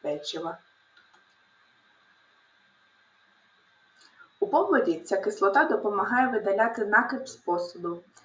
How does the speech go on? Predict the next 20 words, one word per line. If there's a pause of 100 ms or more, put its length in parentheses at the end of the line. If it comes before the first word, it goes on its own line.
(160)
сантехніки
і
побутової
техніки, (420)
плями
з
одягу
та
домашнього
текстилю. (520)
Завдяки
вико-,
е,
високій (280)
дезінфекційній
здатності
нею
обробляють
різні
поверхні.